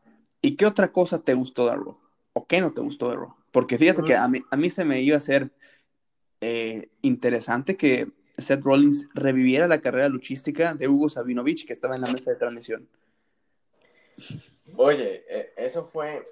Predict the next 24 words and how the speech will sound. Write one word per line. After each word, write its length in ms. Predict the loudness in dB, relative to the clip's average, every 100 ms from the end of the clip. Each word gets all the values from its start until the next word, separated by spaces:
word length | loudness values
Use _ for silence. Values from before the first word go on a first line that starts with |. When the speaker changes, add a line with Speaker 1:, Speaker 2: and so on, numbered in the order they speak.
| _ _ _ _ _ _ _ _ _ _ _ _ _
Speaker 2:
eso 240 | -10 -10 -8
fue 180 | -8 -8
bueno, 560 | -6 -6 -8 -10 -14 _ _ _ _ _ _ _ _ _ _ _ _
porque 440 | -12 -12 -12 -12 -10
por 220 | -10 -8
momentos 800 | -8 -8 -10 -10 -12 -12 -18 _ _ _
me 160 | -8 -4
alegré 600 | -4 -4 -4 -6 -8 _ _
de 180 | -12 -10
que 120 | -10
Samoa 540 | -10 -12 -8 -6 -4 -2
Joe 360 | -2 -2 -6 -12 -20 _
volviera. 640 | -12 -10 -8 -6 -6 -8 -16 _ -20 -20 _ _ _ _ _ _ _ _ _ -20 _ _ -20 -16
O 60 |
sea, 180 | -6 -6
estamos 520 | -4 -6 -4 -2 -2
en 120 | -2 -6
una 220 | -8 -10
época 340 | -10 -12 -10
donde 320 | -10 -12 -12
hay 120 | -10 -8
muy 220 | -8 -8
pocos 760 | -4 -4 -4 -6 -8 -10 -20 _ _ _ _ _ _
como 440 | -10 -6 -6 -8